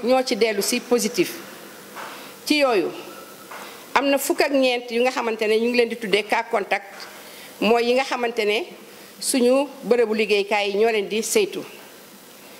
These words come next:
Am na tamit benn cas bu ñu tuddee cas bi nga xamante ne dafa jóge ci transmission communautaire. Juróom-ñaari malade yi nga xam ne dañ leen hospitalisé woon ci suñu service yi ñu feebar,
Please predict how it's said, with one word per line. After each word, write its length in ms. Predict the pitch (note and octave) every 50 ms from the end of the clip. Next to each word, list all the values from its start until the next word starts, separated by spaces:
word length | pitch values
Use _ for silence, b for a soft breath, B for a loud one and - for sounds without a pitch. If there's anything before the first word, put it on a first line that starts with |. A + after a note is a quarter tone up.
| B B B B B B
Am 140 | - B3+ C#4+
na 80 | C4+ C4
tamit 300 | C4 B3 A#3+ A#3+ A3+ A3 - -
benn 360 | F3 E3+ A#3 C4+ C#4 C#4+ C4 C4
cas 200 | - A3+ G#3+ A3
bu 100 | G3+ G#3
ñu 100 | A3+ B3
tuddee 400 | B3 - A#3+ E3+ G3 G3+ G#3+ D#4 - - - - - - - - - - - - - - - - - - -
cas 180 | - B3+ A#3 A3+
bi 100 | G#3+ B3
nga 80 | C4 B3+
xamante 340 | - B3+ A#3 A3+ G#3+ G#3+ A3 G#3
ne 100 | G#3+ G#3+
dafa 200 | G#3 G#3+ - G#3
jóge 220 | F#3 G#3+ G3 G3+ G3+
ci 80 | - A3
transmission 720 | - A#3+ A#3 A#3+ A#3+ A#3 A#3+ G#3 - - G3+ G3 G3 G#3 G#3 - - -
communautaire. 600 | - C4 A#3 A3 G3+ F#3+ - - D3+ C#3+ C3+ - - - - - - - - - - - - - - - - - B B B B B B B B B B B B B - - F3
Juróom-ñaari 680 | G3+ C#4 D#4+ D#4+ D#4 D#4 D4 C#4+ C#4+ C4+ A#3+ G3+ F3 - E3+ - - - -
malade 300 | G#3 A#3 B3+ A#3+ A3+ A3+
yi 60 | A#3+ B3+
nga 80 | C4 B3+
xam 200 | B3+ C4 A#3+ A3+
ne 140 | G#3 F3+
dañ 200 | - E3+ G#3 A3+
leen 160 | B3+ B3 A3+ - -
hospitalisé 640 | B3+ - - - A#3 - A3 G#3+ G3 F3 E3 F#3+ F#3+
woon 200 | F#3 E3 C#3+ - - - -
ci 100 | - D#4
suñu 220 | C#4+ - C#4 B3+ A#3
service 420 | - B3 A#3 F#3 F3+ - - -
yi 160 | G3 A3 B3+ -
ñu 80 | G#3+ A3+
feebar, 420 | A3+ - A#3+ G#3+ G3+ E3+ E3 F3+